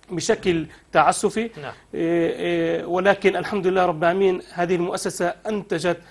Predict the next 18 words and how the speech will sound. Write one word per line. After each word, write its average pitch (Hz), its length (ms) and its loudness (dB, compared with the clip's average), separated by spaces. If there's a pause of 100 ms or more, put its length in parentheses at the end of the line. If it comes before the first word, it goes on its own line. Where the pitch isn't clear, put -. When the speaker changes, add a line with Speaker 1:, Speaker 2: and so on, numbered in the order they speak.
(380)
Speaker 1:
إيه، 160 460 -2
يعني، 160 300 0
إنتاج 175 480 0
خاص 185 480 2
ومميز، 170 580 0
وهو 165 440 2 (300)
إنتاج 170 440 0
بشري 180 580 2
الذي 180 440 0
يتعلق 180 800 4
في 165 80 -4
المسجد 165 260 -2
الأقصى 170 240 -6
المبارك 160 400 2
بشكل 175 480 -4 (320)
دائم 180 480 0
ولن، 170 440 2
Speaker 2:
نعم. 175 340 0